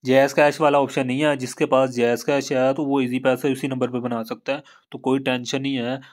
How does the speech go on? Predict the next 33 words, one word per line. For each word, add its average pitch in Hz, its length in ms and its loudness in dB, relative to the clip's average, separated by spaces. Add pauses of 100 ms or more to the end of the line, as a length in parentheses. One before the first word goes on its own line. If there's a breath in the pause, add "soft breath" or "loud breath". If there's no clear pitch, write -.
(140)
तो 131 80 -6
यहाँ 131 240 2
से 135 140 -2
यूएसडीटी 131 580 0
में 135 160 -2
भी 135 100 2
विड्रॉ 120 300 0
आप 117 140 2
ले 110 140 -4
सकते - 260 -12
हैं, 127 120 -6
तो 127 220 -8
आप, 120 360 0
आपकी 123 480 0
मर्ज़ी 143 240 0
है 147 100 2
जिसमें 139 320 -6
विड्रॉ 123 300 0
वगैरह 123 240 0
लें, 117 180 -4
यूएसडीटी 120 540 -4
वगैरह 117 320 -4
में 117 120 -8
लेना 113 260 -6 (120)
चाहते 113 280 -10
हैं, 127 120 -10 (360 loud breath)
ये 123 120 0
टीआरसी 120 440 -2
ट्वेंटी 117 320 -4
इन्होंने 117 220 -6
बताया 110 360 -6
हुआ 110 100 -8
है। - 280 -20